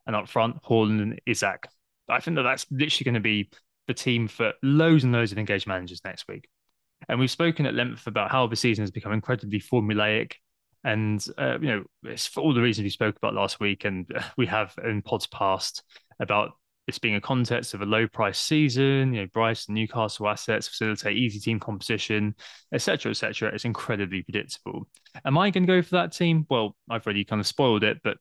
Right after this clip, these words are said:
no, I'm not. Um, well, I will be, I will have a lot of these <laughs> players for the most part. So I've already got Trent and Trippier.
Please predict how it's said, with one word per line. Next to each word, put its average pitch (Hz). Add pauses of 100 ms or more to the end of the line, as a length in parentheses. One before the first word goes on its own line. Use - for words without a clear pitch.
(100)
no, 87 (140)
I'm 104
not. 95 (340)
Um, 117 (140)
well, 110
I 131
will 143
be, 135
I 117
will 151
have 143
a 120
lot 110
of 110
these 110
<laughs> -
players -
for 110
the 98
most 98
part. - (220)
So 110
I've 110
already 139
got 127
Trent 110
and 98
Trippier. 113